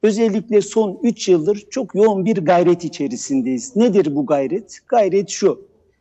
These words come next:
Biz çiftçimizin gelirini nasıl daha artırırız?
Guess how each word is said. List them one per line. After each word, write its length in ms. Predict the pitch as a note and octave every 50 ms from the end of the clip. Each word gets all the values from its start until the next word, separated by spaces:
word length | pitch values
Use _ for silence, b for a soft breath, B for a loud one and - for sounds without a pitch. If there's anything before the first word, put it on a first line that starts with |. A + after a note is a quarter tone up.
| _ _ _ _ _ _ -
Biz 440 | A3 B3 B3 A3 G#3 G3+ - - -
çiftçimizin 760 | - A#3+ G#3 - - A3 G#3+ G#3 G3+ E3+ D#3+ G#3 A3 G#3 D3+
gelirini 520 | D#3 G3 F3+ F3+ G3 F3+ D#3+ G3 G3+ G3 F3+
nasıl 320 | F#3 F#3 - - G3 E3
daha 240 | F3 D#3+ E3+ F3 E3
artırırız? 800 | D#3+ D3+ C3+ - - D#3 C3 A#2+ A#2+ B2 - - - - - -